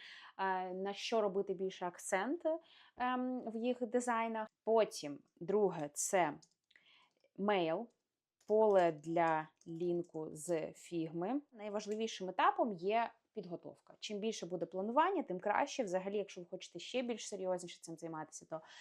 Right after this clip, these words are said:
краще дійсно спочатку зробити або підібрати якийсь референс. Почну це відео з секрету, який вам ніхто ніколи не розповість, а я розповім, тому ви спочатку підпишіться за нього.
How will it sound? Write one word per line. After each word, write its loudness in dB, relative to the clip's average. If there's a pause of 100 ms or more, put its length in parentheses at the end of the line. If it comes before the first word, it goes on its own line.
(160)
краще 4
дійсно -2
спочатку -2
зробити -2
або 0
підібрати 0
якийсь -8
референс. -6
Почну 10
це 8
відео 10
з 8
секрету, 10
який 8
вам 12
ніхто 10
ніколи 8
не 6
розповість, 0
а 2
я 2
розповім, 2
тому 4
ви 2
спочатку -2
підпишіться -2
за 4
нього. 4